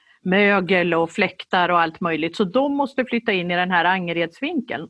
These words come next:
Men de har ingen rektor, de har bara en T F-rektor, så att då kommer du bli rektor för Gårdstensskolan.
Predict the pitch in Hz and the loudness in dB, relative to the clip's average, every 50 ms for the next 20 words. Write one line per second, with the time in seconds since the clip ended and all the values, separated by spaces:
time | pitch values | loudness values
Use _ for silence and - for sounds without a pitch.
0 | _ _ - 214 220 220 196 240 269 330 330 320 269 233 226 220 226 226 208 196 | _ _ -2 0 2 2 2 2 0 0 -2 -2 0 0 2 2 2 0 0 0
1 | 196 220 254 - - - - - 370 359 262 180 208 226 254 277 262 320 285 233 | 0 -2 -2 -4 -6 -12 -8 -4 -2 0 0 0 0 0 0 0 0 0 0 0
2 | 214 226 - - 285 262 214 220 320 330 - - 349 - - _ - 160 165 165 | -2 -2 -4 -6 -4 -2 -2 -2 -2 -4 -4 -4 -6 -6 -6 _ -6 -6 -6 -2
3 | - 226 214 220 - - 208 240 240 - 269 285 311 320 233 262 233 202 233 240 | -2 -4 -4 -4 -6 -4 -4 -4 -2 -2 -4 -4 -2 -2 -2 -2 0 0 2 2
4 | 240 247 233 - _ 208 185 185 214 196 185 240 233 220 190 - - - 196 190 | 2 0 -2 -4 _ -8 -4 -4 -4 -4 -2 -2 -2 -2 -2 -4 -6 -6 -4 -4
5 | 185 - - 339 403 170 156 147 147 - | -6 -6 -6 -6 -6 -4 -4 -4 -6 -6